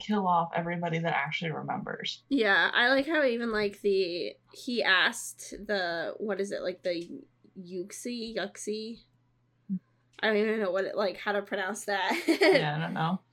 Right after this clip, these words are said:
Speaker 2: Um, he was like, "Didn't firemen used to put out fires?" And, like, it's like, that's a classic lie.
Speaker 1: It's, they said it's eel propaganda.
Speaker 2: Yeah. And so, like,
Speaker 1: Yeah.
Speaker 2: they're, it was so weird 'cause, like, then,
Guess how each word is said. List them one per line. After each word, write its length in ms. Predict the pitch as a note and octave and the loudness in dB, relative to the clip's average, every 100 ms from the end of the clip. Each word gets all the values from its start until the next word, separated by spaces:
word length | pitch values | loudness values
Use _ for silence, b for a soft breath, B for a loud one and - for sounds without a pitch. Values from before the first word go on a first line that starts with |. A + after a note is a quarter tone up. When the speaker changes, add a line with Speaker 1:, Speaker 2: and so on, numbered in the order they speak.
| - - | -10 0
Speaker 2:
Um, 340 | B3+ A3+ G#3+ - | 2 2 0 -6
he 200 | A#3+ C4 | -4 -4
was 180 | C4 | -4
like, 260 | B3+ A#3+ A3 | -6 -6 -4
"Didn't 300 | B3+ C#4+ D#4 | 2 2 2
firemen 480 | C#4 G3+ G#3+ C4 A#3+ | 0 0 2 2 2
used 200 | G#3+ A#3+ | 0 -2
to 60 | A#3+ | -6
put 140 | G#3+ | -6
out 220 | F3+ G#3 | -4 -6
fires?" 640 | - F#3+ F#3+ A#3 C4+ C4+ - - | -2 -2 0 -2 -2 -4 -6 -6
And, 100 | B3 | -2
like, 160 | G3+ | -2
it's 140 | G3+ - | -6 -8
like, 180 | G3 - | -10 -2
that's 340 | C#4 D#4 - | -2 -2 -10
a 180 | F#3+ F#3 | -10 -10
classic 580 | - - B3+ D4+ D#4 D4+ - | -10 2 2 2 -6 -8 -6
lie. 580 | G3+ A3 F#3 D#3+ D3 G3+ B B B B B B _ _ _ _ _ _ | 2 2 2 -2 -6 -8 B B B B B B _ _ _ _ _ _
Speaker 1:
It's, 260 | F#3 F3 F#3 - | -2 -2 -2 2
they 160 | F#3+ | 4
said 160 | G3 F#3 | 4 2
it's 180 | F#3 - | 0 0
eel 260 | A3+ B3 B3 | 2 2 2
propaganda. 960 | G#3+ G3+ G#3 G3+ F3 D#3 D3+ - - - _ | 0 0 0 -2 -2 -4 -2 -4 -6 -10 _
Speaker 2:
Yeah. 540 | - B3+ A3+ G3 E3+ G#3 _ b b b _ _ _ - | -4 0 0 0 -2 -6 _ b b b _ _ _ -6
And 160 | B3+ B3 | -4 0
so, 140 | C4+ | 0
like, 220 | A3+ G#3 | 4 2
Speaker 1:
Yeah. 40 | G3+ | 2
Speaker 2:
they're, 360 | G#3+ G#3+ G3+ _ _ _ _ _ A3 A3+ B3 - | 2 0 -4 _ _ _ _ _ -18 -18 -20 -8
it 60 | A#3+ | -4
was 140 | B3+ - | -4 -2
so 120 | C#4 | -2
weird 280 | C4 C4 B3 | 0 -2 -2
'cause, 180 | A#3+ G#3+ | -6 -2
like, 280 | G3 G3 | -2 -2
then, 420 | A#3 A3+ G#3+ G3 | -6 -4 -4 -6